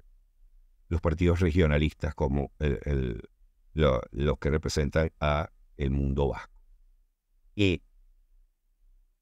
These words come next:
Feijóo, quien vendió una, un Partido Popular mucho más moderado, quien es un representante de esta tendencia que yo les he descrito de la derecha ya no vota a nadie,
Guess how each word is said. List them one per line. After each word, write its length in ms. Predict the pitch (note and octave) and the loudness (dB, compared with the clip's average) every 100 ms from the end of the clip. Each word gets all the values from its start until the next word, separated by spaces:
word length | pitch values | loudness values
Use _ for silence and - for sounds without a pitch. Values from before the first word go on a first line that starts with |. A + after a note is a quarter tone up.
| _ _ _ _ _ | _ _ _ _ _
Feijóo, 520 | E2+ D#2 A#2 A2+ G#2 - _ _ - | -2 0 4 4 2 -4 _ _ -2
quien 160 | C#2 | 0
vendió 420 | C2 C#2 E2 G2 - | 2 2 4 2 0
una, 440 | G2 F#2+ F#2+ F2+ | 0 2 2 2
un 120 | E2+ | 0
Partido 280 | F2+ E2+ G2 | 0 2 2
Popular 400 | F#2+ E2 E2 E2+ | 0 0 2 2
mucho 280 | D#2 E2 E2+ | 0 -2 -2
más 160 | D#2+ F2+ | -2 -2
moderado, 560 | F2+ F#2 G2 B1+ - - _ - _ _ _ - - | 0 0 -2 -4 -10 -20 _ -20 _ _ _ -20 -8
quien 160 | D#2+ D2+ | -2 0
es 60 | |
un 100 | F#2+ | 2
representante 640 | G#2 F#2+ G2 E2 E2 F2 F#2 | 0 0 -2 0 0 0 -2
de 20 | |
esta 160 | G2 G2+ | -2 0
tendencia 420 | E2 D2+ D#2 F#2 | 0 -2 -2 -2
que 120 | E2+ | 2
yo 100 | D2+ | 2
les 100 | F2+ | 2
he 60 | E2+ | 0
descrito 600 | E2 F2+ F2+ D#2+ F2 D#2+ | -2 -2 -2 0 0 2
de 260 | F2 F2+ _ _ _ - | -2 -4 _ _ _ -4
la 160 | F2+ D#2+ | 0 2
derecha 340 | D#2 D#2 G#2+ | 2 0 0
ya 140 | G2 F#2+ | 0 2
no 160 | F#2 | 2
vota 360 | F#2 G2 E2+ D#2 | 2 0 0 0
a 40 | |
nadie, 480 | D#2 E2 D2 C#2+ | 0 0 -2 -6